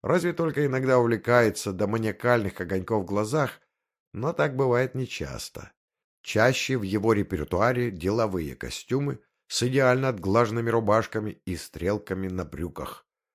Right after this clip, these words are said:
Надо будет носки и шнурки, кстати, проверить как-нибудь. Интересно же. Поверх костюма сияющий белизной медицинский халат — кажется, даже накрахмаленный. И когда успевает каждое утро?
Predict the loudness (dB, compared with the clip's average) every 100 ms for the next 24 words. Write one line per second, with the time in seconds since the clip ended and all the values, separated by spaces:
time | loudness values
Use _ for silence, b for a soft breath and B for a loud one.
0 | _ _ _ -6 -4 -2 -2 -4 -6 -6
1 | -8 -8 -10 -8 -8 -10 -8 -10 -10 -10
2 | -10 -12 -10 -4 -2 0 -4 -8 -10 -8
3 | -10 -10 -12 -16 _ _ _ -6 0 2
4 | 2 -2 -10 -12 -16 _ _ _ _ _
5 | _ 0 6 6 4 0 0 -2 -2 -4
6 | -6 -2 0 2 0 -2 -4 -2 -2 -2
7 | -2 -2 -4 -4 -4 -6 -8 -6 0 0
8 | 0 -4 _ _ _ _ -4 -4 -2 -2
9 | 0 0 2 -2 -2 -4 -4 -4 0 2
10 | 0 -6 -12 _ _ _ -18 -10 -10 -10
11 | -4 -4 -4 -12 -14 -4 -4 -4 -8 -10
12 | -8 -6 -6 -6 -8 -10